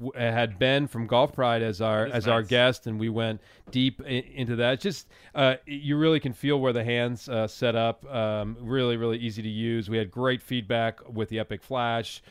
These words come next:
Speaker 1: um, with the green, uh, one. So we went with the, uh, the silver, uh,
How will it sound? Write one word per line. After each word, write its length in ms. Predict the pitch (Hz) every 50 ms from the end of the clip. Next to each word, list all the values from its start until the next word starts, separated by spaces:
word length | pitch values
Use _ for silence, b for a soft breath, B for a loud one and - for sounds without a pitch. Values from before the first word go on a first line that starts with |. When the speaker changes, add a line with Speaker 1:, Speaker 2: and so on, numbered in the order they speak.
| b b b
Speaker 1:
um, 440 | - 123 113 110 110 110 107 110 120 113
with 160 | 110 110 -
the 60 | 113
green, 480 | 85 117 127 135 135 139 139 151 156 147 - -
uh, 280 | 120 117 117 113 113 113
one. 240 | 113 120 123 131 117
So 100 | - 107
we 80 | 113
went 220 | 110 110 117 117 113
with 160 | 107 101 -
the, 300 | - 110 104 104 104 107
uh, 160 | 101 98 101 b b b b b b
the 80 | 110
silver, 640 | 101 - - - 135 127 127 117 123 123 127 127 123 127
uh, 540 | 123 113 113 110 110 110 107 107 107 113